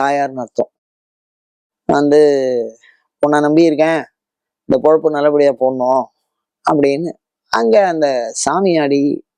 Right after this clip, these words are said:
அந்த பூசாரிக்கு குறி வந்து சொல்றாரு, "இங்க விக்காதடா, இதை கொண்டு போய் இந்த இடத்துல வித்துரு" அப்படின்னு ஒரே ஒரு வார்த்தை சொல்லு.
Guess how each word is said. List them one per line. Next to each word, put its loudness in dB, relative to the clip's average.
அந்த 0
பூசாரிக்கு 0
குறி 0
வந்து -2
சொல்றாரு, -2
"இங்க 4
விக்காதடா, 2
இதை 2
கொண்டு 2
போய் 4
இந்த -2
இடத்துல 0
வித்துரு" -2
அப்படின்னு 2
ஒரே 4
ஒரு 4
வார்த்தை 0
சொல்லு. -6